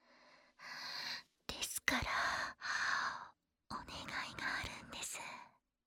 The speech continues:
私とお姉様の処女、交換してください。ん？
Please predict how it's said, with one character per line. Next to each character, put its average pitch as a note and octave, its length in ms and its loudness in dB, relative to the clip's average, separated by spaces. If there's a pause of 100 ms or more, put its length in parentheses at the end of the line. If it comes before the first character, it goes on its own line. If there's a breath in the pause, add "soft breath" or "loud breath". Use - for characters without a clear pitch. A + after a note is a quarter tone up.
(3250 loud breath)
私 - 640 -4
と G#3 140 -2 (1160 soft breath)
お G#3+ 140 6 (140)
姉 B3+ 160 6
様 G#3 480 4
の - 400 -10 (400)
処 - 320 2
女、 - 340 0 (1120)
交 - 100 0 (300)
換 - 260 -4
し - 220 -4
て - 160 -12
く - 140 -4
だ B3 120 -6
さ - 220 -10 (140)
い。 - 80 -20 (1160)
ん？ B3 220 -2